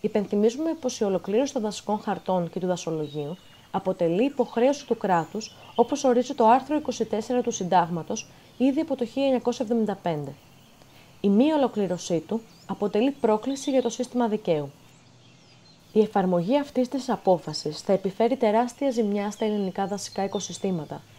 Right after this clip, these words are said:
και θα επιτρέψει παράνομες διεκδικήσεις επί του φυσικού περιβάλλοντος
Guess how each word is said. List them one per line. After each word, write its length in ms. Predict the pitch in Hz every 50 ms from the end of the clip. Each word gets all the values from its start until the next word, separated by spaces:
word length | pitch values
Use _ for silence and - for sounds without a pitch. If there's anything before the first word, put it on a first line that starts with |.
| - - - - -
και 80 | 190
θα 120 | 185 - 202
επιτρέψει 500 | 196 - - - 190 196 196 - - -
παράνομες 520 | - 202 196 202 208 220 233 240 247 226
διεκδικήσεις 760 | 196 233 233 226 180 180 202 202 - - 202 196 185 - -
επί 180 | 214 208 - 190
του 120 | - 175
φυσικού 440 | - - 175 - - - - - 185
περιβάλλοντος 880 | - 226 226 226 233 175 175 180 170 160 160 151 147 143 143 151 -